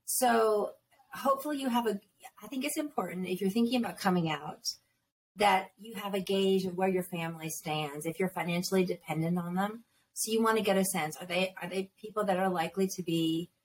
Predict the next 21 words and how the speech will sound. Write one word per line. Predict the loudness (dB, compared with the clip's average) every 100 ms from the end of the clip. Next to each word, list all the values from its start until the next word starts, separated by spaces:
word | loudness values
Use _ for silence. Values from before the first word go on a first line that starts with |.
| -6
supportive? | -4 -4 -4 -4 -2 -2 -4 -2
Are | 2
they | 2
gonna | 4 2
kick | -2 -16
you | -14
out | -10 -6
of | -6
the |
house? | -2 0 -2 -4
Are | -2
they | -2
gonna | 0 -4
stop | -4 -6 -2
paying | 0 0
for | 0
your | 2 2 0 -6 _ 0
college | 2 4 2 -2
tuition? | -2 -2 -2 -2 -2 -2 -4 _ _ _ _ _
You | 0
know, | 2 2 2 2 0